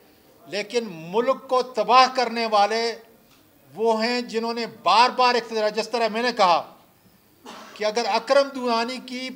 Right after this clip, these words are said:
पचपन लाख की टोटल जायदाद है, उसके कपड़े पचपन लाख के हैं, उसकी गाड़ियाँ, उसके महल्लात, उसकी गेस्ट हाउसेज, जिसके ऊपर मैंने दावा किया है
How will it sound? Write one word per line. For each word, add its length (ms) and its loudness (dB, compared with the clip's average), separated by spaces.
पचपन 540 0
लाख 320 4
की 100 -8
टोटल 360 0
जायदाद 480 2
है, 60 0
उसके 280 -4
कपड़े 340 4
पचपन 280 0
लाख 240 4
के 100 -4
हैं, 300 -8
उसकी 280 -8
गाड़ियाँ, 560 2
उसके 280 -6
महल्लात, 720 2
उसकी 280 -18
गेस्ट 260 -4
हाउसेज, 480 -2
जिसके 260 -8
ऊपर 240 -2
मैंने 260 2
दावा 280 4
किया 240 -4
है 120 -2